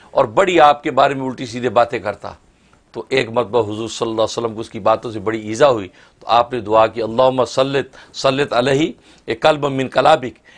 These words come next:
"ए अल्लाह अपने कुत्तों में से कुत्ता इस पे मुसल्लत कर दे", ये बद्दुआ दी। जब ये बद्दुआ जो है अबू तालिब आपके जो दूसरे चचा हैं उन्होंने सुनी,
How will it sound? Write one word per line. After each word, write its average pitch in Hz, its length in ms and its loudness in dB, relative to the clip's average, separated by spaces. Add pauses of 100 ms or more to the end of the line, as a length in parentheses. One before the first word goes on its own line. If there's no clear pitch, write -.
"ए 131 60 4
अल्लाह 143 220 2
अपने 156 180 -4
कुत्तों 165 440 0
में 190 140 2
से 175 140 2
कुत्ता 175 320 4
इस 190 120 2
पे 175 100 -4
मुसल्लत 143 420 0
कर 104 120 -8
दे", 76 140 -20 (960)
ये 110 60 -12
बद्दुआ 98 360 -4
दी। 87 140 -20 (720)
जब 156 280 2
ये 196 120 4
बद्दुआ 156 440 6
जो 131 160 -2
है 131 200 -2 (180)
अबू 139 240 2
तालिब 160 360 6
आपके 147 320 6
जो 139 140 -4
दूसरे 127 380 -6
चचा 135 320 0
हैं 131 80 2
उन्होंने 160 340 0
सुनी, 135 380 -2